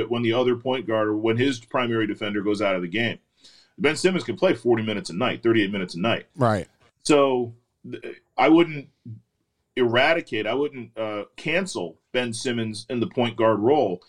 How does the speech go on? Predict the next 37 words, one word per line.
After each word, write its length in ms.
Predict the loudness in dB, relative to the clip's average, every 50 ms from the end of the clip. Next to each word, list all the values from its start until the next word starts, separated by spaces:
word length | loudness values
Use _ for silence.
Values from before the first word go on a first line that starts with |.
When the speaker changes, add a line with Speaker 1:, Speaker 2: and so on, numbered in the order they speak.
| _ _ _ _ _
Speaker 1:
but 120 | 0 2 2
I 80 | 4
would 160 | 2 0 -4 -6
diminish 500 | -8 -8 -6 -6 -4 -2 -4 -4 -4 -6
it 140 | -6 -6
greatly 560 | -4 -4 -4 -4 -4 -4 -8 -8 -8 -8 -10 -12 _ _ _ _
and 160 | -8 -6 -4 -2
bring 180 | -2 -2 -2
in 100 | -2 -2
a 60 | -2
leader, 480 | -2 0 2 2 2 0 -2 -8 -12 -14 _ _ _ _ _ _ _ _ _ _ _ _ _ -4
you 80 | 0
know, 280 | 0 0 0 -2 -4 -6
and 140 | -4 0 2
I 80 | 4 4
would 120 | 4 2
trade 280 | 2 2 0 0 2 0
the, 180 | -4 -4 -6 -10 _ _ _ _
trade 200 | -2 -2 -2 -2
the 60 | -6
farm 320 | -4 -2 0 0 2 0
to 60 | -2
get 160 | -6 -8 -12 -10
Chris 180 | -10 -12 -12
Paul. 400 | -8 _ -2 -2 -2 -4 -8 _ _ _ _ _ _ _ _
There 140 | 2 2 2
are, 120 | 2 2
there 120 | 2 2 2
aren't 200 | 2 0 0 -2
enough 240 | -4 -4 -4 -4
draft 320 | -4 -4 -2 -2 -4 -4 _
picks 440 | -6 -6 -6 -10 -14 -16 -16 -18 -20 _ _ _ _ _ _ _ _ _ _ -10
in 80 | -6
the 60 | -4 -2
world 400 | 0 2 2 2 2 0 -2 -4
for 100 | -8 -8
me 400 | -6 -6 -4 -4 -4 -6 -8